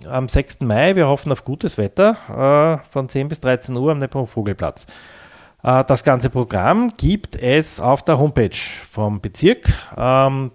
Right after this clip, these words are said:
die wir euch wieder verlinken werden in den Shownotes. Ja, Wien G V T Währing. Äh, das werden wir uns in den Shownotes verlinken, äh, falls ihr nicht irgendwo einen Flyer ergattert oder das Programm zum Beispiel auch im Währinger Blattl gelesen habt, weil dort ist es auch drinnen.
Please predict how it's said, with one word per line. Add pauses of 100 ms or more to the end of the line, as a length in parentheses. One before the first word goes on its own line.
(100)
die
wir
euch
wieder
verlinken
werden
in
den
Shownotes.
Ja,
Wien
G
V
T
Währing. (1120)
Äh,
das
werden
wir
uns (180)
in
den (240)
Shownotes (580)
verlinken,
äh,
falls
ihr
nicht
irgendwo
einen
Flyer
ergattert
oder
das
Programm
zum
Beispiel
auch
im
Währinger
Blattl
gelesen
habt,
weil
dort
ist
es
auch
drinnen.